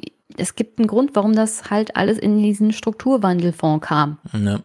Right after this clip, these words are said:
Speaker 1: Dass du da direkt zugreifen kannst und dass du f-, davon direkt Strukturwandelprojekte auch unterstützen kannst.
Speaker 2: Wobei
Speaker 1: Und jetzt
Speaker 2: Deutschland
Speaker 1: musst du die,
Speaker 2: ja.
Speaker 1: in den Fonds wieder zusammensammeln und das finde ich nicht gut.
Speaker 2: Genau, wobei Deutschland ja als reiches Land wieder seine eigenen Programme dann entsprechend hat, ne? Kohleausstieg und so,
Speaker 1: Ja,
Speaker 2: diese
Speaker 1: aber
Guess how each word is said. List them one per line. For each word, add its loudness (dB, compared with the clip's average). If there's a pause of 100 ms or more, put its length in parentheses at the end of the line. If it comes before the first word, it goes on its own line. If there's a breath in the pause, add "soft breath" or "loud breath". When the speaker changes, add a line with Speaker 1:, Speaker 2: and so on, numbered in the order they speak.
Speaker 1:
Dass -4
du -6
da 2
direkt -2
zugreifen 0
kannst -2
und -2
dass -2
du -4
f-, -8
davon 2
direkt 0
Strukturwandelprojekte 0
auch 0
unterstützen 0
kannst. -4 (420 soft breath)
Speaker 2:
Wobei 0
Speaker 1:
Und 4
jetzt 2
Speaker 2:
Deutschland 4
Speaker 1:
musst -2 (100)
du -4
die, 2 (120)
Speaker 2:
ja. -2
Speaker 1:
in -2
den 2
Fonds -4
wieder -16
zusammensammeln 2
und 0
das -4
finde -2
ich -6
nicht -2
gut. -6 (300)
Speaker 2:
Genau, 2
wobei 0
Deutschland -2
ja 0
als -2
reiches -2
Land 2
wieder 0
seine 0
eigenen 0
Programme -2
dann -2
entsprechend -6
hat, -2
ne? 0
Kohleausstieg -2
und 0
so, 0
Speaker 1:
Ja, -2
Speaker 2:
diese -2
Speaker 1:
aber -2